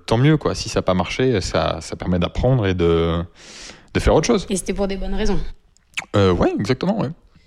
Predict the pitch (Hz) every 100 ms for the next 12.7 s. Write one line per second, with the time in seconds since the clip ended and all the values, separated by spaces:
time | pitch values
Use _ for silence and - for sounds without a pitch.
0 | _ _ _ _ - 220 220 214 202 277
1 | - 269 - 277 - 247 233 220 214 208
2 | 208 208 202 208 202 - 262 - - 302
3 | 285 220 220 - 220 208 - - 180 202
4 | 190 - - 180 220 202 202 202 233 220
5 | 208 190 185 180 196 202 214 208 226 427
6 | 127 131 - 147 147 127 117 - 107 110
7 | 117 120 101 92 92 104 107 104 - -
8 | - - - - - 117 185 180 - -
9 | 143 120 - _ _ _ - - 120 135
10 | 123 - 135 135 117 98 95 98 123 -
11 | - - - - - - - 104 98 95
12 | 95 90 - - 120 123